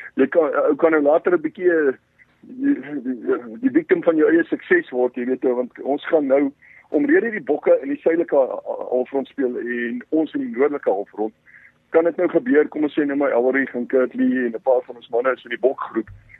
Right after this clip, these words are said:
dat hulle gaan uitwees tot omtrent na November, wat ons hulle nie sien nie, jy weet, en, en dan speel jy teen hierdie Europese spanne op vol sterkte. So dis nou maar die, die een gedeelte daarvan, maar dit is, dit is nou maar wat dit is. Nee, wat ons is gerad vir die U R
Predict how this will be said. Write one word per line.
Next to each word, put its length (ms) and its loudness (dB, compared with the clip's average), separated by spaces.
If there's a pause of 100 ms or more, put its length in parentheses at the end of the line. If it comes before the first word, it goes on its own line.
dat 140 4
hulle 180 4
gaan 200 0
uitwees 440 2
tot 260 0
omtrent 460 -2 (200)
na 200 2
November, 540 0 (560)
wat 140 2
ons 120 -4
hulle 180 0
nie 200 -2
sien 160 0
nie, 100 -6
jy 160 -2
weet, 220 0
en, 220 -4
en 120 -2
dan 160 0
speel 240 0
jy 200 0
teen 200 -2
hierdie 200 -4
Europese 440 -4
spanne 320 0
op 180 -4
vol 200 0
sterkte. 500 -2 (480)
So 80 -10
dis 160 0
nou 120 0
maar 160 2
die, 200 0
die 160 -4
een 100 0
gedeelte 440 0
daarvan, 340 0
maar 140 -2
dit 160 -2
is, 260 -4
dit 160 -4
is 160 -2
nou 100 -6
maar 140 0
wat 140 2 (100)
dit 40 -18 (100)
is. 160 -8 (440)
Nee, 120 2
wat 160 4
ons 200 -2
is 120 -2
gerad 300 2
vir 100 0
die 140 2
U 40 6
R 100 4